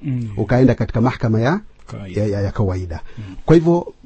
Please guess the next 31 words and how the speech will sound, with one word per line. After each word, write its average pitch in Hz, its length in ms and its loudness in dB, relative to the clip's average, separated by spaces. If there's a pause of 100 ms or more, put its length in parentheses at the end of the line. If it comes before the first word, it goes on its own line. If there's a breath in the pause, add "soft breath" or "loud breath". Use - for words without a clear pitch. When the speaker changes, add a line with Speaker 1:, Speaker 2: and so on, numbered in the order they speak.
Speaker 2:
eh, 156 340 0
sharia 269 300 8
ya 254 60 4
Kiislamu 190 360 4
haisimamishwi 180 520 8
tu 185 100 2
na 160 100 6
asasi 151 400 2
ya 127 60 6
mahakama 123 320 2
peke - 220 8
yake. 92 240 -4
Lazima 117 280 0
Speaker 1:
Mm. - 40 -2
Speaker 2:
kuweko 131 200 0
na 110 60 2
mtawala, 95 440 -2
kwa 110 120 -2
sababu 123 240 0
kadhi 208 600 0 (440 soft breath)
katika 127 260 0
Uislamu 135 640 4
huteuliwa, 151 1000 4
yule 110 200 0
kadhi 123 640 -2
huteuliwa 120 680 4
au 127 160 4
mahakama 143 480 4
husimamiwa 131 800 2
na 110 100 0
serikali. 85 600 -2